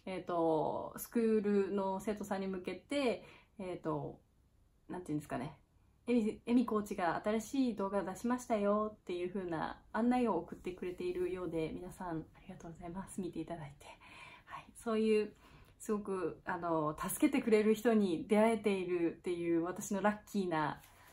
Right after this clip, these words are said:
はい、状況もあります。小池さん。Hello, how are you? I'm good. I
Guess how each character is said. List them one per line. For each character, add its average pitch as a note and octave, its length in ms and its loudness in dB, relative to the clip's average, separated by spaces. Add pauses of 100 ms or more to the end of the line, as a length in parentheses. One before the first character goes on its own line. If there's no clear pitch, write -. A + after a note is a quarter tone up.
(140)
は G#3 180 2
い、 E3 320 0
状 G3 140 0
況 F3+ 220 -4
も G#3 540 2
あ - 80 2
り - 120 -4
ま C#3+ 220 -6
す。 - 220 -12 (600)
小 D4 40 10
池 C#4+ 200 6
さ C4 200 10
ん。 A3+ 200 2 (140)
Hello, D4 340 8
how C4 140 6
are A#3+ 80 6
you? C4 280 6
I'm B3 280 4
good. G#3 440 6
I A#3+ 320 6